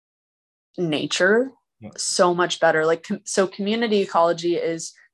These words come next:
Speaker 1: the ecology of communities of organisms, so different species of plants and animals versus, like,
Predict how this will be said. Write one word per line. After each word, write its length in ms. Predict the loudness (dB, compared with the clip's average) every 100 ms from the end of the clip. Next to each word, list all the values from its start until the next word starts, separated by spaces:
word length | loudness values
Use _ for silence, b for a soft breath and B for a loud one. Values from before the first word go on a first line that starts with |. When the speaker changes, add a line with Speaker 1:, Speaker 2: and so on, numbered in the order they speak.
| -2
Speaker 1:
the 80 | -2
ecology 560 | 2 4 4 2 0
of 200 | 0 -2 -10 _
communities 1080 | -14 -10 -4 -2 0 0 2 4 4 2 -4 2
of 320 | 4 4 0 -12 b b b _
organisms, 880 | 2 2 4 -2 -2 0 -2 -4 -6
so 320 | -2 0 0 -4 _
different 440 | -6 -4 -6 -8 -8
species 800 | -12 -10 -8 -4 -2 0 -2 -2
of 220 | -2 -2 -4
plants 320 | -4 -4 -4
and 120 | -4
animals 600 | -2 -2 -2 -4 -4 -6 0
versus, 520 | 0 2 0 0 2
like, 260 | 0 0